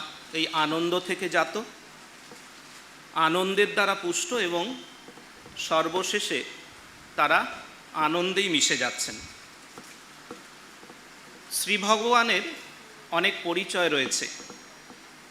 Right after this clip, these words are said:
তবে তার মধ্যে এই যে তার আনন্দ স্বরূপ, সেটাই কিন্তু মানুষের কাছে সবচেয়ে বেশি ব্যক্ত।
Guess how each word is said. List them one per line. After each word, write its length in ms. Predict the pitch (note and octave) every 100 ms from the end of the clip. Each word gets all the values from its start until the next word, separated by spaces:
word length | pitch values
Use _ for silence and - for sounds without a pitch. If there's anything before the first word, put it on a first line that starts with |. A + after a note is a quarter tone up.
| - - - -
তবে 180 | E3
তার 260 | F3 E3+ E3+
মধ্যে 440 | F#3 F#3 F3+ D#3 A#3 C4+ - - - - - - - - - - -
এই 100 | E3
যে 180 | D#3+ F#3 F3+ - -
তার 240 | F3 E3+
আনন্দ 600 | D#3+ D#3 F3 G#3 A3+ A3+
স্বরূপ, 420 | G#3+ - D3+ D3+ C3 - - - - - - - - - - -
সেটাই 380 | - F#3 E3 G3
কিন্তু 340 | G3 F#3+ E3 A#3
মানুষের 540 | F3+ D#3 E3 - F3
কাছে 340 | F3 E3+ G#3+
সবচেয়ে 580 | G#3 - D3+ - - F3+
বেশি 280 | F3 - A3+
ব্যক্ত। 500 | - C3+ - - A#2